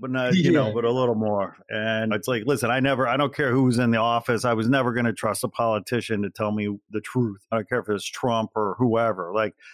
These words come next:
Speaker 1: I mean, I think certain poli-, you know, like Obama, who I voted for twice,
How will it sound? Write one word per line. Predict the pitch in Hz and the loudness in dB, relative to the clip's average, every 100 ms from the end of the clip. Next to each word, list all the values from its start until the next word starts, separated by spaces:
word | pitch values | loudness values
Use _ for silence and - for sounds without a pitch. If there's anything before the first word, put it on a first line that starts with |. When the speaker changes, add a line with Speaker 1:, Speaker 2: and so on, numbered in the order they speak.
| - | -10
Speaker 1:
I | 123 | -2
mean, | 127 | 0
I | |
think | 135 160 131 | 0 0 0
certain | 175 143 | 0 2
poli-, | 123 139 135 | 2 2 2
you | |
know, | 123 | 2
like | 117 113 | 2 0
Obama, | 131 180 185 160 | 0 0 2 2
who | 131 127 | 4 2
I | 120 | 2
voted | 123 120 | 2 0
for | - 101 | -2 -8
twice, | - 185 135 117 - | 0 2 2 0 -6